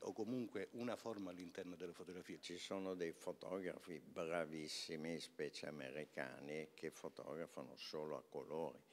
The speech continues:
Speaker 2: però, eh, sanno fotografare a colori, perché in un certo senso è più difficile fotografare a colori,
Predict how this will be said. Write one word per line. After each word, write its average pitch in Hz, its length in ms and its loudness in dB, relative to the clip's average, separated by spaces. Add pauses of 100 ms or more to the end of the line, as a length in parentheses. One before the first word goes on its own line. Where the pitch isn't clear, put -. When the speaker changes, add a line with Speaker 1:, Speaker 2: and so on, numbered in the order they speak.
(400)
Speaker 2:
però, 82 520 6 (100)
eh, 82 580 -2
sanno 90 640 4
fotografare 73 920 -2
a 65 60 -4
colori, 69 500 -2 (340)
perché 90 260 0
in 98 260 2
un 101 180 0
certo - 520 4
senso 78 640 0
è 78 80 0
più 110 300 -2
difficile 85 920 2
fotografare 67 840 -2
a 65 140 -8
colori, 65 480 -4